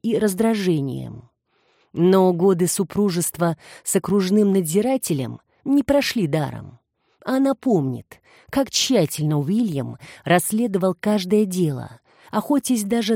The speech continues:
за самыми мелкими правонарушителями с упорством, которое временами почти пугало.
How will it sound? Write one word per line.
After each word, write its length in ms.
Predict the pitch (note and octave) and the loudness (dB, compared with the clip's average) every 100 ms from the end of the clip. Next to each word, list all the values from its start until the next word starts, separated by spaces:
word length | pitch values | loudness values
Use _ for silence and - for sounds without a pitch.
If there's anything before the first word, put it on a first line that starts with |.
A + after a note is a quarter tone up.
| F#3+ | -2
за 200 | F3+ A3 | -2 0
самыми 480 | - B3+ B3+ B3+ A#3+ | 0 0 2 4 4
мелкими 540 | A#3+ B3 A#3 B3 A#3 | 4 2 0 0 0
правонарушителями 1160 | - A3+ G#3+ A3 A3+ A#3+ - G#3+ E3+ D3+ C#3 C#3+ | 0 -2 0 0 0 -2 -4 -4 -4 -4 -2 -2
с 160 | - | -2
упорством, 760 | E3 - A#3 B3 - - A#2 - _ _ _ _ - | -4 -4 -4 -4 -6 -10 -14 -16 _ _ _ _ -8
которое 400 | - - A#3 G#3 | -4 2 4 4
временами 580 | F#3+ G3 G#3 A#3+ C4 G3 | 2 2 2 2 0 0
почти 480 | - F3+ - - A#3 | 0 -2 -2 -4 -2
пугало. 600 | A3+ F#3 D3+ A#2+ A#2+ | -2 0 0 -2 -8